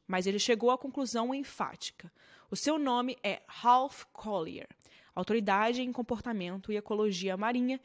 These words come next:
que passou mais de cinquenta anos fazendo pesquisa sobre as espécies e hoje presta consultoria da Global Shark Attack File. Antes de ver os restos da perna de Michelle, o Ralph declarou que, abre aspas,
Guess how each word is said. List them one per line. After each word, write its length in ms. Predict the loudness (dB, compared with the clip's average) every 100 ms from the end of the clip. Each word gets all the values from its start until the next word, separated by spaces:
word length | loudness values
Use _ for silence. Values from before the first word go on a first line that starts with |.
| -14 -20 -10
que 100 | 0
passou 320 | 0 2 0
mais 360 | 0 2 0 -2
de 60 |
cinquenta 520 | -4 -6 -6 -8 -6
anos 480 | -4 -4 -4 -6 -6
fazendo 340 | -6 -4 -6 -6
pesquisa 540 | -4 -4 -6 -6 -6
sobre 240 | -6 -6
as 100 | -6
espécies 640 | -6 -6 -2 -2 -4 -6 2
e 80 |
hoje 360 | 6 6 6 -2 -8 -20 -20 _ 0
presta 460 | 2 2 0 -6
consultoria 800 | -8 -8 -8 -4 -4 -4 -6 -8
da 140 | -8 -8
Global 360 | -4 -2 -2 -4
Shark 440 | -4 -4 -4 -8
Attack 520 | -16 -10 -4 -4 -6 -16
File. 440 | -12 -10 -10 -12 _ _ _ _ _ _ _ _ _
Antes 360 | -6 -4 -4 -4
de 100 | -4
ver 200 | -2 -4
os 100 | -6
restos 480 | -6 -4 -4 -6 -8
da 100 | -8
perna 340 | -4 -4 -2
de 120 | -6
Michelle, 520 | -6 -4 0 0 -2 -8 -14 -20 -20 -10
o 80 |
Ralph 420 | -2 4 6 4 0
declarou 580 | -4 -2 0 2 2
que, 260 | 0 -6 -4
abre 220 | -2 2
aspas, 500 | 2 2 0 -4 -6